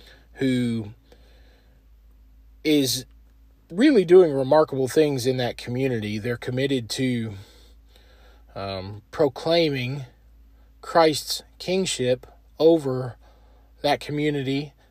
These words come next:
over the United States, and over the world. And as a part of that, they have been outspoken about the governmental overreach in response to covid nineteen.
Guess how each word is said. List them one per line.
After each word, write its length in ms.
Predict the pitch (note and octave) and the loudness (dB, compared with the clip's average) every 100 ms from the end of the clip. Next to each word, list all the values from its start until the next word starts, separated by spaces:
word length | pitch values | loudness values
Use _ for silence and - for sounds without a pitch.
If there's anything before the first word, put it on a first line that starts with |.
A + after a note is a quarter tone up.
| _ C#3 | _ 2
over 580 | D3+ C#3 C3+ C3 B2 - _ _ | 2 2 -2 -4 -8 -14 _ _
the 80 | - | -8
United 420 | C#3+ C#3+ C#3 C3 | -4 -2 -2 -2
States, 400 | - - B2+ A#2 | -4 -2 -2 -2
and 100 | B2+ | -6
over 200 | A#2+ A2 | -6 -4
the 80 | A#2 | -4
world. 380 | C3+ E3+ B2 G#2 - _ _ _ - _ _ _ _ - - _ _ _ _ - | 2 2 2 -6 -18 _ _ _ -20 _ _ _ _ -20 -20 _ _ _ _ -8
And 300 | D3 D#3 D3+ | -2 0 0
as 280 | - D3 C#3 | 0 -2 0
a 120 | C3+ | -2
part 380 | B2+ - C4+ D#4+ | -4 -2 2 2
of 180 | D3+ A2 | 2 0
that, 340 | G#2+ G2 C3 - _ - _ _ _ _ _ _ _ _ _ _ _ - | -4 -2 -4 -8 _ -20 _ _ _ _ _ _ _ _ _ _ _ -20
they 240 | B2 D3 D#3 | -2 2 2
have 240 | D3+ C3+ | 0 -2
been 260 | B2 B2+ B2+ | -2 -4 -4
outspoken 920 | A#2+ C3 C3+ - - C3 A#2+ C3+ C#3+ C3+ _ _ _ - | -6 -4 -4 -6 2 2 2 -4 -6 -10 _ _ _ -10
about 460 | B2+ C3 B2+ B2+ - | -4 -2 0 0 -2
the 560 | B2 B2+ B2+ B2 A#2+ A#2+ _ - | -10 -6 -4 -2 -4 -8 _ -4
governmental 680 | C3 D#3+ F#3 F3 E3 D#3+ - - | 2 4 4 2 2 0 2 4
overreach 840 | E3+ E3 B2+ B2 A2+ A#2 - - - | 4 4 0 -2 -4 -6 -10 -10 -10
in 140 | C#3 | -6
response 640 | C#3 - - C3+ C3 - - | -4 -4 -6 -6 -6 -6 -6
to 420 | - B2+ A#2 A2 - _ - | -4 -2 -2 -6 -14 _ -4
covid 300 | C3 C3 A2+ | 0 2 0
nineteen. 640 | A2+ G#2 - G#2 D#2 F2 | -8 -8 -10 -12 -14 -18